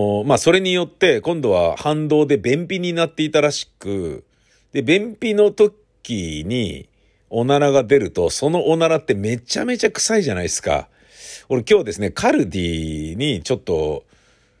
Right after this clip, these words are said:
歩き回ってて、店の中でね、あ、やばい、出ると思って、あ、おならだからいいや、出しちゃえっつって出した時に、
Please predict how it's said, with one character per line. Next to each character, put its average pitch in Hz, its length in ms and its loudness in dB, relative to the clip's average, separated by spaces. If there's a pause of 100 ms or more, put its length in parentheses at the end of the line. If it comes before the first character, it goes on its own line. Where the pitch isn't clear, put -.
(120)
歩 120 220 0
き 151 120 0
回 151 240 4
っ - 40 -2
て - 180 -8
て、 123 480 2 (840)
店 113 260 2
の 110 100 -2
中 110 220 0
で 69 140 -4
ね、 104 240 -4 (380)
あ、 113 100 -2
や 131 80 4
ば 135 80 4
い、 107 60 0
出 139 120 2
る 123 140 -2
と - 160 -8
思 80 100 -6
っ - 20 -8
て、 95 400 0 (260)
あ、 107 100 0
お 104 100 0
な 135 140 2
ら 147 640 2
だ 151 100 0
か 123 80 0
ら 104 60 -2
い 107 40 -2
い - 40 -2
や、 95 80 2
出 113 140 2
し - 80 -8
ち 117 80 0
ゃ 90 40 0
え 78 60 -2
っ - 20 -10
つ - 140 -10
っ - 20 -20
て 95 120 -6
出 104 180 0
し - 280 -10 (540)
た - 200 2
時 - 440 -4
に、 95 580 -10